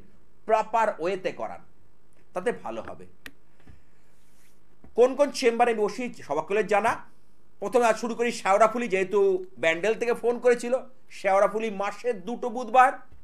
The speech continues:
একটা থেকে চারটে, অপর দুটো বুধবার হাওড়া ময়দান, চারটে থেকে সাতটা বিকেল। দমদম নাগের বাজারের কাছে ইচ্ছাময়ী কালীবাড়ি,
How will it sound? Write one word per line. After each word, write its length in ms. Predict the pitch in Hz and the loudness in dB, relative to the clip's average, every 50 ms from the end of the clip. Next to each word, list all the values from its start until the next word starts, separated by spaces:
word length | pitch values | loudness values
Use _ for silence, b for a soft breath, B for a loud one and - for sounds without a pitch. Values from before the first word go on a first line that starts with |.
| - - - - - - - - - - - - - - - - - - - - - - - | -14 -14 -14 -14 -14 -14 -14 -14 -14 -14 -14 -14 -14 -14 -14 -14 -14 -14 -14 -14 -14 -12 -10
একটা 240 | 160 175 - 180 | -10 -8 -8 -6
থেকে 220 | 165 156 160 147 156 | -6 -6 -6 -6 -4
চারটে, 460 | 156 - 165 165 165 - 214 233 233 - - - - - - - - | -2 -2 -2 -2 -2 -2 -2 -2 -2 -4 -10 -14 -14 -14 -14 -12 -12
অপর 220 | 139 131 - 165 | -10 -6 -4 -4
দুটো 280 | 160 160 175 180 180 180 | -2 -2 -2 0 0 0
বুধবার 280 | 170 180 175 180 175 - | 0 0 2 2 2 2
হাওড়া 340 | - 135 151 160 170 185 | 2 2 2 4 4 4
ময়দান, 440 | 196 202 214 220 214 226 240 262 294 - - - - - - - - - - - - - - - - - - - | 6 6 6 6 8 10 10 10 8 6 -2 -12 -14 -14 -14 -14 -14 -14 -14 -14 -14 -14 -14 -14 -14 -14 -12 -8
চারটে 300 | - 151 120 123 - 127 | -4 -4 -4 -4 -6 -10
থেকে 240 | 98 - 135 123 143 | -10 -8 -8 -8 -8
সাতটা 360 | - - - - - - 165 151 - - - - - - - - - - | -6 -6 -8 -8 -8 -12 -12 -12 -14 -14 -16 -16 -16 -16 -16 -14 -12 -12
বিকেল। 300 | 123 135 127 147 156 156 - - - - - - - - - - - - - - - 143 | -10 -8 -6 -6 -6 -6 -8 -14 -14 -14 -16 -16 -16 -14 -14 -14 -14 -14 -14 -14 0 4
দমদম 360 | 180 226 233 240 262 302 294 | 4 4 6 4 2 0 2
নাগের 360 | 269 262 262 240 254 277 277 | 2 2 2 4 4 4 4
বাজারের 400 | 269 277 262 269 277 277 277 269 | 4 6 6 6 6 6 6 6
কাছে 460 | 269 269 262 - - 277 269 269 277 269 - - - | 4 2 2 4 8 10 10 10 10 8 2 -8 -10
ইচ্ছাময়ী 720 | 214 240 233 - - - - 269 262 254 254 262 262 269 | -8 -8 -8 -8 -6 2 6 6 6 6 6 4 4 2
কালীবাড়ি, 840 | 254 - - 254 247 247 254 247 226 247 233 220 208 175 143 - - | 2 2 4 6 6 6 6 8 10 10 10 10 8 4 -2 -4 -8